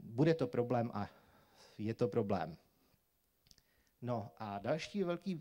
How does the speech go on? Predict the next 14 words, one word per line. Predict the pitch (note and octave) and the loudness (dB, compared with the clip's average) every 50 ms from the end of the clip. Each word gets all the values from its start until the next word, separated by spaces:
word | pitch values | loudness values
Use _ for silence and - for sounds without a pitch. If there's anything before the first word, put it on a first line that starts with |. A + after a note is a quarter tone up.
| - G#2 A2 | -8 -8 -2
další | A2+ B2 D3 D3+ - G3 | 4 4 4 4 4 2
velká | E3+ F3 E3+ - D#3+ B2+ | 0 0 2 2 2 2
výzva | A2 A2+ A#2+ A2+ A#2 B2+ B2+ | 2 -2 -4 0 2 2 4
je | C3+ C3 - - - - _ - | 4 2 0 -4 -16 -20 _ -18
akademická | B2+ - - C#3 B2+ B2 C3 A2+ - - C3 A#2+ | -10 -2 -2 0 0 0 -2 -4 -2 -2 -2 -2
pseudověda, | A#2 - - A#2 A#2+ A#2 A#2 A#2 A#2 A#2+ A#2 | -2 -2 -4 -4 -4 -2 -2 0 0 0 -2
pseudomedicína. | A#2 - - G#2+ G#2+ A#2 A#2 A#2 A2+ G#2 G2 - - - G2 F2 - - - _ _ _ _ _ _ | -2 -4 -4 -4 -2 -2 -2 -2 -2 -2 -4 -6 -10 -12 -12 -12 -12 -14 -18 _ _ _ _ _ _
Co | - - D3+ | -4 -2 -2
si | - G3+ F#3+ | 0 0 4
budem | E3+ F#3 F#3 E3 | 4 4 4 4
nalhávat, | C#3 B2+ B2+ B2+ C#3 D3 C#3+ C3+ C3 - - | 4 2 2 2 2 2 2 2 0 -2 -4
jsme | - B2 - - C3+ C#3+ | -10 -8 -6 -2 0 2
malý | D#3 D3+ C3+ C#3 C#3+ B2+ | 4 4 4 2 2 0
rybníček. | A#2+ A#2 G#2+ G#2+ B2+ B2+ C3+ - - - F#2 F2+ - - | -2 -2 -2 -2 -2 -2 -2 -2 -2 -4 -4 -4 -6 -14